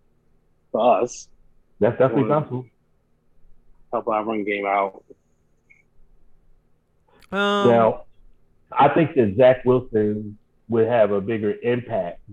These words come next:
Speaker 2: than Najee because Najee has, he's on a great team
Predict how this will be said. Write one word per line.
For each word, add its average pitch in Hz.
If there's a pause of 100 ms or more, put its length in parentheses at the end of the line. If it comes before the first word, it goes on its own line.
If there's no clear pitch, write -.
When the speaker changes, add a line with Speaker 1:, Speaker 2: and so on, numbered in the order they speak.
Speaker 2:
than 101
Najee 95
because 95
Najee 104
has, 90 (1600)
he's 113
on 110
a 98
great 113
team 110